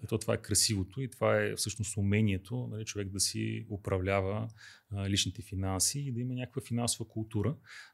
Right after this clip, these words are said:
за да може да преценява къде точно е риск.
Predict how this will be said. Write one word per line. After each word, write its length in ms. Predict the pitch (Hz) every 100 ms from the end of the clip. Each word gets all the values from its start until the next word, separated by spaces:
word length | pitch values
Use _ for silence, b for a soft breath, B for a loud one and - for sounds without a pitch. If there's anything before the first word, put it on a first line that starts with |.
| -
за 140 | 110
да 80 | 107
може 260 | 110 120
да 100 | 104
преценява 520 | - 95 - 101 117 113
къде 260 | 98 101
точно 320 | 104 95 113
е 40 | 107
риск. 460 | 92 87 - -